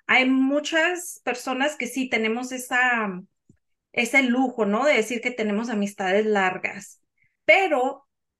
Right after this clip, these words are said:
en eso puede, se puede, em, como, r-, am, agregar, ¿no? Una o dos personas más, o a lo mejor una de esas sale, ¿no?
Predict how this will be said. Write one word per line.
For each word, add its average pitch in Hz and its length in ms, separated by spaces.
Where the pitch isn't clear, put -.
en 262 280
eso 285 440
puede, 254 340
se - 340
puede, 240 600
em, 202 640
como, 202 540
r-, 220 160
am, 175 640
agregar, 196 640
¿no? 220 340
Una 214 360
o 202 40
dos 202 140
personas 202 460
más, 190 300
o 214 60
a 202 40
lo 196 100
mejor 196 360
una 208 280
de 196 80
esas 202 300
sale, 185 560
¿no? 196 300